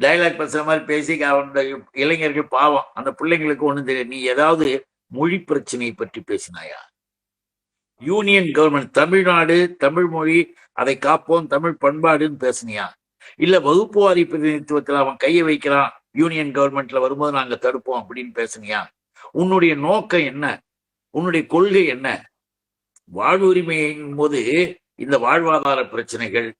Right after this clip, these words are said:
சமூக நீதி, இவைகள், மகளிருக்கான நன்மைகள், மகளிருக்கான திட்டங்கள், உரிமைகள், இதெல்லாம் எதையாவது ஒண்ணு நீங்க அங்க வந்து பேசியிருக்காரான்னு பார்த்தா,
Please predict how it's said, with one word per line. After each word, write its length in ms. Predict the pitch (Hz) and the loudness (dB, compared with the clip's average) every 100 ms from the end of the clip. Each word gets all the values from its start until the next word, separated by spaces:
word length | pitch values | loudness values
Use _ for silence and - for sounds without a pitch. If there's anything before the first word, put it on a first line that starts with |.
| _ | _
சமூக 560 | - 123 127 165 156 143 | -6 -4 -4 -4 -2 -2
நீதி, 580 | 113 127 113 117 113 _ _ _ | -4 -8 -6 -6 -8 _ _ _
இவைகள், 440 | 123 143 131 135 | -2 2 2 2
மகளிருக்கான 1000 | 110 120 123 190 190 175 - 143 139 123 | -2 -4 0 4 4 2 0 0 0 -6
நன்மைகள், 540 | 117 127 143 123 131 127 | -8 -8 -6 -4 -4 -4
மகளிருக்கான 640 | 117 156 185 156 151 135 120 | -4 0 0 0 -2 -2 -4
திட்டங்கள், 540 | 120 - 127 120 123 120 _ _ | -20 -12 -8 -6 -6 -10 _ _
உரிமைகள், 680 | 131 165 180 151 123 131 120 _ _ | -2 0 0 0 0 -2 -8 _ _
இதெல்லாம் 420 | 135 135 156 196 | 0 0 2 2
எதையாவது 720 | 147 131 147 156 190 196 160 | 2 0 2 2 4 2 0
ஒண்ணு 160 | 147 139 | -2 -8
நீங்க 380 | 139 131 123 117 | -10 -6 -2 -2
அங்க 220 | 117 117 | -2 -4
வந்து 260 | 120 170 - | -2 -2 0
பேசியிருக்காரான்னு 680 | 143 147 147 - 120 123 | -2 0 -4 -2 -4 -4
பார்த்தா, 280 | 113 113 156 | -8 -2 -2